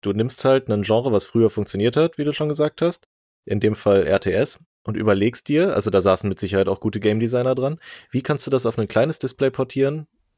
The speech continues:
mit einem Realtime-Fokus, also was ja auch nicht üblich ist für, für P-V-P-Games auf dem Handy. Also du spielst wirklich gleichzeitig gegen jemand anderen und kontrollierst mehrere Units über ein, äh, Schlachtfeld.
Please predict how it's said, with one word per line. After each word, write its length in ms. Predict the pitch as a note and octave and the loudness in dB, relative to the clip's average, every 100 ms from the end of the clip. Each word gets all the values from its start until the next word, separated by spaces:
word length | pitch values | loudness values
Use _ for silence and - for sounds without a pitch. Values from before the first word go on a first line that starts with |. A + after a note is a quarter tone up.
| _ | _
mit 120 | G#2+ | -6
einem 140 | G#2 | -2
Realtime-Fokus, 1400 | G#2 C3 D#3 - C3+ C#3 C#3+ - _ - A#2+ B2+ D#3+ - _ _ | 0 0 0 -2 -2 -2 -6 -14 _ -6 -4 0 -2 -4 _ _
also 220 | G#2+ G2 | -6 -4
was 160 | G2+ G2 | -4 -2
ja 100 | F#2+ | -2
auch 120 | G#2+ | -2
nicht 140 | A2+ | -4
üblich 360 | - - B2 B2 | -8 -6 -4 -4
ist 160 | B2 - | -6 -4
für, 360 | B2+ A#2+ A#2 | 0 2 2
für 160 | - A#2 | 0 -2
P-V-P-Games 600 | A#2+ A#2+ A2+ B2 A#2+ A#2 | -2 -2 -2 0 0 -2
auf 80 | A2 | -4
dem 120 | A2+ | -4
Handy. 280 | A#2 B2 D3 _ _ _ | -4 -6 -10 _ _ _
Also 120 | G2 | -6
du 40 | G2+ | -4
spielst 300 | - E3+ - | -2 -2 0
wirklich 300 | C#3 C3 - | -2 -2 -2
gleichzeitig 720 | A2+ C#3 - B2+ B2+ B2+ - | -2 -2 -4 -4 -2 -6 -4
gegen 300 | B2 C#3 C3+ | -4 -4 -6
jemand 280 | B2 A#2+ A#2 | -4 -4 -2
anderen 480 | A#2 A#2 G2+ A#2+ D3 _ - - _ _ | -2 -2 -2 -4 -8 _ -20 -20 _ _
und 280 | A2+ G#2+ - | -4 -4 -8
kontrollierst 500 | - A#2 A#2+ A#2 C#3 | -6 -4 0 -2 -2
mehrere 300 | B2 C#3 D3 | 0 2 2
Units 360 | C3+ C3+ C#3 B2+ | 2 0 -2 -4
über 260 | - C3+ C3+ | -4 -2 0
ein, 320 | B2+ B2+ - | -2 -6 -4
äh, 260 | A#2 A2+ | -2 0
Schlachtfeld. 640 | A2+ A#2+ A2+ - F#2 A2+ | 0 -2 -4 -4 -2 -2